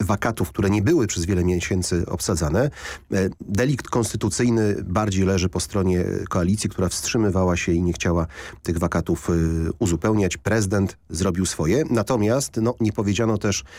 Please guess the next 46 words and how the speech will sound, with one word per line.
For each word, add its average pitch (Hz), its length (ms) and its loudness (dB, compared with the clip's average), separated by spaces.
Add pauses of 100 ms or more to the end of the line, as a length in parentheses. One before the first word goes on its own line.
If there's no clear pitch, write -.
(220)
e, 98 160 0
takiego 104 300 -2
ostatniego 104 480 0
słowa, 95 300 0
czy - 80 -10
też - 160 -4
nie 95 80 0
postawiono 95 440 0
kropki - 320 -2
nad 87 200 2
i, 98 80 4
jeżeli 90 260 2
chodzi 92 380 0 (100)
o, 87 220 2
e, 90 40 2 (400)
to, - 80 -4
o 104 120 2
to, 120 120 0
co 143 120 -2
stanie 92 280 0
się, 101 260 0 (600)
e, 110 40 0
z - 60 -6
tą - 140 0
pozostałą, 101 640 2
e, 87 220 2
czwórką. 143 480 0 (340)
E, 131 200 -2
sytuacja 117 560 0
jest 98 160 0
w - 40 -14
tej 95 120 0
chwili, 95 460 2
e, 87 340 2
badana 101 440 2
przez 85 220 -2
kancelarię, 85 560 2 (300)
e, - 40 -6
prezydenta, 95 500 0
więc 87 160 2
właściwie 87 320 0
możemy 82 240 2
się 87 120 -2
spodziewać 85 360 0
każdego 87 320 0
scenariusza. 92 640 0